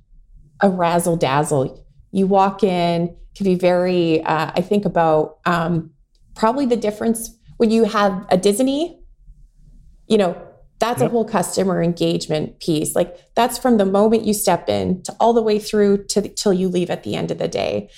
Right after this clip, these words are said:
Speaker 1: And I think some people could look at customer experience as like, "Oh, is the,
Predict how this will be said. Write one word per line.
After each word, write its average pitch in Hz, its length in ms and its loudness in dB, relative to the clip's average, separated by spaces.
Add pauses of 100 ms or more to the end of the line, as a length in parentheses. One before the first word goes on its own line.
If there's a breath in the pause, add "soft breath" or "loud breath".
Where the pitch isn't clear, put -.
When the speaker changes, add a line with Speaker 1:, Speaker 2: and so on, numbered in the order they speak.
(340 loud breath)
Speaker 1:
And 208 200 2
I 196 80 0
think 220 240 0
some 226 180 -2
people 220 240 -2
could 220 180 -4
look 196 140 -4
at 196 140 -6
customer 185 680 -4 (160)
experience 208 680 -2
as 190 300 0
like, 175 300 -2 (180)
"Oh, 269 160 4
is 202 140 0
the, 214 220 -4